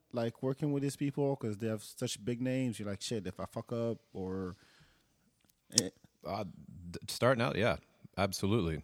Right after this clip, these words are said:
Speaker 2: because you're, you're still a green thumb, and, you know, when you, and when you get, or greenhorn,
Speaker 1: Yeah.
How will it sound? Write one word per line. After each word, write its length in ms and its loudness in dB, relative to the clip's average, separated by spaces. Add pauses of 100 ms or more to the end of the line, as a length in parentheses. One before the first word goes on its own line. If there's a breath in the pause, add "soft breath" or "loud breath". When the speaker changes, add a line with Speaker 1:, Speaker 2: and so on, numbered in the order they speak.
(100)
Speaker 2:
because 840 2
you're, 240 4
you're 340 0
still 300 4
a 60 4
green 240 6
thumb, 320 0 (100)
and, 160 -2
you 60 2
know, 100 2
when 160 2
you, 220 2
and 320 0
when 160 -2
you 80 0
get, 240 0
or 120 0
greenhorn, 560 0 (240 loud breath)
Speaker 1:
Yeah. 200 -2